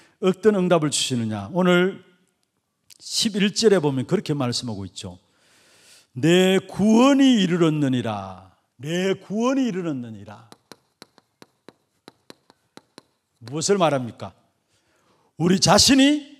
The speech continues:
살아난다는 말이에요. 내 구원이 이르는다. 우리 자신이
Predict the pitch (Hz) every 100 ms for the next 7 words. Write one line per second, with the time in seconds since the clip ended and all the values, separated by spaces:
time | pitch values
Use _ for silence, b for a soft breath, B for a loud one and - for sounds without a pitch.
0 | _ - - 214 220 165 139 147 139 107
1 | 95 87 95 95 _ _ _ _ _ _
2 | _ 127 156 180 185 - 226 240 240 240
3 | 175 147 113 104 95 _ b b b b
4 | 165 190 202 185 214 - 269 269 294 -